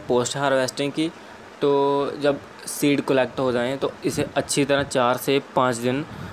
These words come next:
सुखा लें, जब तक कि इसका moisture आठ परसेंट तक ना रह जाए। जब इसका moisture आठ परसेंट आ जाए, तो आप इसे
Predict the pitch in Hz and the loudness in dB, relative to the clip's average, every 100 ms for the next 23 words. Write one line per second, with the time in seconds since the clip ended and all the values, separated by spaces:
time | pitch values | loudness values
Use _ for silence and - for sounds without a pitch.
0 | - - - - 123 113 120 151 - - | -6 -4 -2 2 4 4 0 -2 -10 -20
1 | - - - - 120 135 123 160 156 151 | -20 -20 -12 -8 0 0 2 0 0 -2
2 | 156 - 139 131 127 120 - 139 - 123 | -2 2 2 4 2 0 0 -2 0 0
3 | 123 123 131 - 127 120 127 120 110 110 | 0 0 -4 -4 -4 -2 -2 0 0 0
4 | 107 101 104 104 - - - - - 135 | 0 0 -2 -2 -8 -10 -12 -12 -2 2
5 | 139 139 151 143 156 147 135 - 143 131 | 2 2 2 2 2 4 2 2 0 2
6 | 127 127 139 127 143 135 117 113 151 - | 0 2 2 2 0 0 0 0 -2 -6
7 | - - 131 127 127 - 139 | -18 0 4 4 2 -2 -4